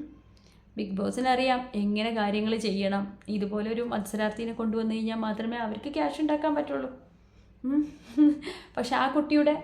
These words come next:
ലൈഫിനെയാണ് അത് ബാധിക്കുന്നത്. അത് വീട്ടുകാരും കൂടി ആലോചിക്കണം. കാരണം ഒരു പെൺകുട്ടിയുടെ ജീവിതം എന്ന് പറയുന്നത് അത്രയും വിലപ്പെട്ടതാണ്. നമ്മുടെ ജീവിതം അങ്ങോട്ടും ഇങ്ങോട്ടും മറ്റുള്ളവർക്ക് തട്ടിക്കളിക്കാനുള്ളതല്ല.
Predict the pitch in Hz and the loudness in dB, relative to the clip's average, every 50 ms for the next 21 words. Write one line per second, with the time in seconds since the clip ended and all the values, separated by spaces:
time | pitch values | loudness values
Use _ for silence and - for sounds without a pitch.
0 | - - 240 240 233 233 226 - - 311 330 311 277 254 233 214 202 208 208 202 | -8 -4 -2 0 0 0 -2 -2 -2 0 2 2 2 2 0 0 0 -2 -2 -2
1 | 180 202 202 202 - - - - - - - - - - - - - - - 220 | -4 -6 -6 -6 -8 -8 -10 -12 -16 -20 -20 -20 -20 -20 -20 -20 -20 -18 -12 -10
2 | 208 202 202 208 208 202 214 220 220 220 233 233 233 233 226 226 220 214 196 202 | -6 -4 -4 -4 -4 -4 -4 -4 -4 -4 -4 -4 -6 -6 -6 -4 -4 -2 -2 -2
3 | 208 208 202 - - - 208 226 254 - - - - - - - - - - - | -2 -4 -6 -8 -10 -8 -8 -8 -8 -10 -14 -20 -20 -20 -20 -20 -20 -16 -8 -6
4 | 220 214 208 226 254 302 277 208 208 214 220 214 202 220 202 208 226 226 226 226 | -4 -4 -4 -4 -6 -6 -8 -8 -6 -4 -4 -4 -4 -4 -4 -6 -4 -4 -4 -4
5 | 202 208 220 214 214 214 233 240 247 247 247 220 202 214 214 208 208 196 214 208 | -4 -2 -2 -2 -2 -2 -4 -2 -2 -2 -2 -2 -4 -4 -4 -4 -4 -4 -4 -6
6 | - - - 262 277 277 254 233 220 202 196 196 - 214 214 214 208 202 202 202 | -6 -6 -2 -2 -2 -2 0 -2 -2 -2 -2 -2 -4 -4 -4 -4 -4 -4 -6 -8
7 | - - - - - - - - - - - - - _ - - - - - - | -10 -14 -18 -20 -20 -20 -20 -20 -20 -20 -20 -20 -20 _ -20 -20 -20 -20 -20 -20
8 | - - - - - - - - - - - - - 220 214 208 220 202 214 220 | -20 -20 -20 -20 -20 -20 -20 -20 -20 -20 -20 -12 -8 -6 -4 -4 -4 -4 -4 -4
9 | 220 214 226 233 240 240 254 247 - - - - - - 214 208 214 214 220 220 | -2 -2 -2 -2 -2 -4 -4 -8 -12 -18 -20 -16 -8 -6 -4 -2 -2 -2 -4 -4
10 | 240 240 240 226 214 226 226 220 202 - 233 240 233 226 226 226 - 277 302 - | -4 -4 -4 -6 -6 -6 -6 -8 -8 -8 -6 -6 -6 -6 -6 -6 -8 -8 -8 -10
11 | - - 226 - - 240 233 240 233 214 208 - 220 214 214 214 208 202 190 190 | -10 -12 -12 -8 -6 -8 -6 -4 -4 -6 -4 -4 -2 -2 0 0 0 -2 -2 -4
12 | 196 - | -6 -8